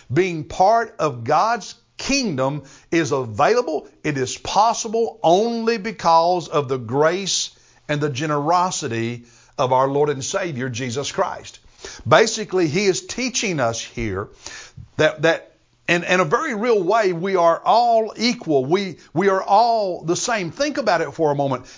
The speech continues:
Each and every one of us have sinned. The Bible says all have sinned and come short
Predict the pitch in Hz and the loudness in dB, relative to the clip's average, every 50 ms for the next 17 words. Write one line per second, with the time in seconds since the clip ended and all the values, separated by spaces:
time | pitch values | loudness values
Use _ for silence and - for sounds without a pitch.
0 | - _ - 208 240 262 226 - 294 262 247 - 262 247 247 247 247 233 214 226 | -16 _ -2 0 0 0 0 -2 -4 -6 -4 -2 0 0 0 0 -4 -8 -6 -6
1 | 269 269 226 175 175 185 180 - - 196 180 - - 240 - - - 107 95 - | -4 -4 -2 0 0 0 -2 -2 -8 -6 -6 -4 -4 -4 -6 -8 -12 -14 -16 -20
2 | - _ _ _ _ _ _ _ - 147 156 180 180 185 185 185 - - 196 185 | -20 _ _ _ _ _ _ _ 0 4 4 4 4 4 2 0 0 0 0 0
3 | 151 - 208 190 214 226 220 214 214 196 175 139 - - - 226 220 202 180 156 | 0 2 4 6 6 6 4 2 0 -2 -2 -4 -4 -4 -4 -2 -2 -2 -2 -2
4 | 143 131 117 120 156 151 143 - - - - 262 262 208 131 107 110 - - | -2 -4 -4 -4 -4 -4 -2 -2 -2 -2 0 0 2 2 0 -2 -4 -8 -14